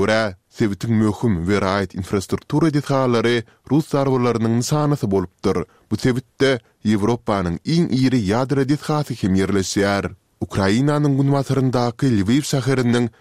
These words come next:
Strihi etrawyndaky möhüm energiýa infrastrukturasyna we Çerwanahrad etrawyndaky elektrik generator detgasyna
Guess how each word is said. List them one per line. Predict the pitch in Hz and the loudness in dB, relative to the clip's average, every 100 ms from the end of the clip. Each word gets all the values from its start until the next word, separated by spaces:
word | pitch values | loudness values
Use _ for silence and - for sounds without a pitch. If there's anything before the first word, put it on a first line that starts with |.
| _ | _
Strihi | - - 117 143 139 | -6 -2 -2 0 -2
etrawyndaky | - 135 127 120 120 113 - 113 | 0 0 0 2 2 0 0 0
möhüm | 101 98 110 | 0 0 -2
energiýa | 78 95 123 147 156 | 2 2 2 2 0
infrastrukturasyna | 135 117 107 - 92 - 143 139 - 120 120 113 - _ | 0 -2 -6 -6 -10 0 2 2 0 0 2 0 -6 _
we | 104 95 | 0 0
Çerwanahrad | - - 117 101 95 90 - 123 143 | -2 -2 0 0 -2 -2 -2 -4 -2
etrawyndaky | 147 147 139 123 123 127 117 - 131 123 - - | -2 0 0 0 0 2 0 0 0 0 -4 -2
elektrik | 104 120 127 - 92 | 0 0 0 -6 -4
generator | 104 98 101 143 156 | 0 2 2 0 -2
detgasyna | 139 143 135 117 - | -2 0 0 -2 0